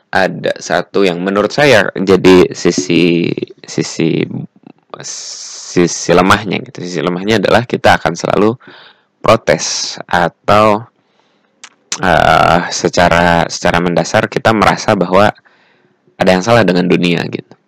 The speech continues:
Jadi dunia ini salah gitu. Atau ya, ya itu dalam pikiran udah salah. Negara salah gitu misalnya, kayak gitu. Eh, tidak seharusnya ada yang miskin. Nah, itu, itu, itu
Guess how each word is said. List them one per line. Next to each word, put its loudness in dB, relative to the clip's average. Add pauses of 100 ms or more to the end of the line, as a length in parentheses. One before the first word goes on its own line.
(100)
Jadi 2
dunia 4
ini 2
salah -2
gitu. -20 (300)
Atau 2
ya, -6
ya 2
itu 4
dalam 2
pikiran -2
udah -10
salah. -12 (360)
Negara 2
salah -4
gitu -14
misalnya, -10
kayak 0
gitu. -2 (960)
Eh, -4 (1600)
tidak 4
seharusnya 2
ada 4
yang 4
miskin. -2
Nah, -14
itu, 0
itu, 4
itu 6